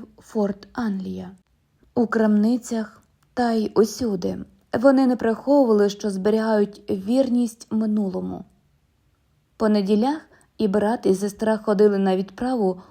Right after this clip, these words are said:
у протестантський собор святого Патріка. Цей храм приваблював їх тим, що в ньому і далі проголошували молитву за здоров'я короля.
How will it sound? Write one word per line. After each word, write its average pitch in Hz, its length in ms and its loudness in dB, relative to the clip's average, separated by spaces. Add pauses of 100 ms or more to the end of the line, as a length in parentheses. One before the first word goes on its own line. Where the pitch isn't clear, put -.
(140)
у 220 100 2
протестантський 214 880 -2
собор 208 520 -2 (260)
святого 226 560 -4
Патріка. 196 760 -6 (1120)
Цей 196 240 2
храм 269 360 -2 (260)
приваблював 233 680 2
їх 208 220 -2
тим, 311 360 -4 (220)
що - 320 -2
в 214 60 0
ньому 233 460 2
і 214 120 0
далі 226 340 2
проголошували 208 840 0
молитву 196 640 0 (280)
за 208 200 0
здоров'я 202 520 -2
короля. 202 560 -6